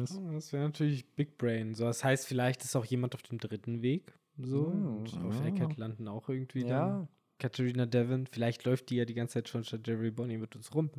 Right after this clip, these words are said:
Speaker 3: Ja, ja.
Speaker 2: Wir wissen
Speaker 3: Das
Speaker 2: es
Speaker 3: ist gar
Speaker 2: nicht.
Speaker 3: nicht Jerry
Speaker 1: Stimmt.
Speaker 3: Bonnie,
Speaker 2: Hm.
Speaker 3: sondern
Speaker 1: Uh.
Speaker 3: Manuel Neuer.
Speaker 2: <laughs>
Speaker 3: So.
Speaker 1: Das wär krass. Am
Speaker 3: Ja.
Speaker 1: Ende sehen wir nächste Woche Imo oder so, sowas, was man überhaupt nicht erwartet.
Speaker 3: Ja. Ja, also wie dieses Chapter. Let's Be Real, niemand hat doch erwartet, dass wir Blackbeard und Law sehen.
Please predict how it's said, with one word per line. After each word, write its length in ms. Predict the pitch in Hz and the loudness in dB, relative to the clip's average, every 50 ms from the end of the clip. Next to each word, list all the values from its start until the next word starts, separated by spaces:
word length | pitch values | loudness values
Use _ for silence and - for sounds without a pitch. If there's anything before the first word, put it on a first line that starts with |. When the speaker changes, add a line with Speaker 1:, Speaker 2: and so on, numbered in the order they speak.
| 120 120 | -4 -2
Speaker 3:
Ja, 260 | 123 123 123 123 135 - - - - - - - | 0 0 0 0 -2 -4 -10 -18 -20 -16 -8 -6
ja. 260 | 123 117 113 113 120 - _ - | -4 -2 -2 -2 -4 -8 _ -8
Speaker 2:
Wir 160 | 113 110 107 | -6 -4 -2
wissen 200 | 120 135 - 185 147 | -2 0 2 2 2
Speaker 3:
Das 80 | 160 | 2
Speaker 2:
es 60 | 156 | 2
Speaker 3:
ist 80 | 120 107 | 0 0
gar 120 | 104 101 | 2 0
Speaker 2:
nicht. 240 | 101 101 95 - - | 0 -2 -6 -8 -8
Speaker 3:
nicht 100 | 123 110 110 | -6 -4 -4
Jerry 100 | 113 107 | -2 -2
Speaker 1:
Stimmt. 220 | 107 110 104 117 | 0 0 2 2
Speaker 3:
Bonnie, 380 | - - 175 - 117 117 110 92 - - | 4 4 4 2 0 0 -2 -4 -10 -10
Speaker 2:
Hm. 280 | - 143 139 131 123 113 | -6 -4 -2 -2 -2 -2
Speaker 3:
sondern 280 | 110 113 110 - 104 107 | -2 -2 0 2 2 2
Speaker 1:
Uh. 120 | 95 85 | 4 4
Speaker 3:
Manuel 340 | 123 127 120 117 113 113 117 | 4 4 4 4 2 2 0
Neuer. 420 | 117 151 180 165 131 113 107 104 - - - | 0 0 0 0 0 0 -2 -2 -2 0 2
Speaker 2:
<laughs> 560 | - - - 185 196 180 220 226 226 233 139 | 4 8 12 12 12 12 12 12 12 12 10
Speaker 3:
So. 320 | 135 - 139 131 131 127 107 - - - - - - - - - - - 156 - - - - - - - | 6 4 6 6 8 6 6 4 0 -4 -8 -12 -16 -18 -20 -20 -18 -16 -16 -16 -16 -18 -18 -18 -14 -12
Speaker 1:
Das 180 | - 107 - - | -12 -8 -4 0
wär 120 | 98 90 | -2 0
krass. 440 | 87 - - 87 90 - - - 151 147 139 135 131 123 117 107 - - - | 0 0 -2 -2 -2 -2 -6 -4 -2 -2 0 0 -2 -4 -6 -10 -14 -4 4
Am 120 | - 127 - | 6 10 12
Speaker 3:
Ja. 140 | 185 170 147 | 12 12 12
Speaker 1:
Ende 120 | 104 101 | 12 10
sehen 180 | 95 95 98 95 | 10 8 8 8
wir 80 | 92 87 | 8 6
nächste 260 | 90 90 - - 87 | 4 4 2 2 2
Woche 240 | 87 85 - 85 80 | 2 2 2 2 0
Imo 440 | - 87 90 87 90 87 85 82 82 | 2 0 0 2 2 4 4 4 4
oder 220 | 85 87 87 85 | 4 4 4 4
so, 180 | 85 87 87 87 | 4 2 2 2
sowas, 300 | 85 85 85 85 85 - - | 2 0 -2 -4 -6 -6 -4
was 140 | 90 85 - | -6 -4 0
man 80 | - 87 | 0 2
überhaupt 180 | 85 82 - | 2 2 0
nicht 100 | - 87 | 0 0
erwartet. 500 | 87 85 85 85 82 82 85 - - - 123 113 | 0 0 2 2 2 0 0 -2 -2 -4 -4 -4
Speaker 3:
Ja. 200 | 113 113 113 113 113 113 - - - | -2 -2 -2 -2 -2 -6 -10 -10 -4
Ja, 160 | 113 113 107 | 0 2 6
also 220 | 113 123 120 135 139 | 6 8 8 8 8
wie 100 | 151 147 | 8 8
dieses 260 | 147 143 139 135 135 | 8 8 8 8 6
Chapter. 320 | - - 113 - - 113 110 | 4 0 2 2 2 2 4
Let's 180 | 120 120 - | 2 2 2
Be 100 | - 127 120 | 4 4 6
Real, 120 | 117 113 107 | 6 6 4
niemand 300 | 113 117 117 113 107 104 | 2 0 0 0 -2 -2
hat 140 | 107 - - | -4 -6 -6
doch 100 | 101 98 | -6 -4
erwartet, 420 | 104 101 98 104 101 101 107 - | -4 -2 0 0 0 0 -2 -8
dass 160 | 110 101 - | -10 -10 -6
wir 80 | - 101 | -6 -4
Blackbeard 380 | 95 101 98 - - 107 101 104 | -4 -4 -6 -6 -8 -8 -8 -6
und 120 | 95 95 | -6 -6
Law 200 | 98 98 95 95 | -6 -4 -6 -6
sehen. 260 | 92 - 101 101 101 | -6 -6 -8 -8 -6